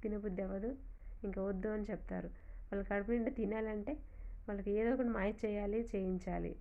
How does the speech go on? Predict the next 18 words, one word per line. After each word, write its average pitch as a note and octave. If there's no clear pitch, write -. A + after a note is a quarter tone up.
So F#3+
అందుకని, G3+
మ్, F#3+
అక్కడికైతే G3+
వెళ్ళి A3+
అక్కడ F#3+
సీసీ G#3+
రోడ్డు G#3
ఉంటుందండి F3+
మా F3+
ఇంటి F3+
పక్కనే, F#3+
so G3+
ఆ F#3+
రోడ్డు G3+
మీద G#3+
కూర్చోబెట్టి G3+
తినిపించాము. F#3+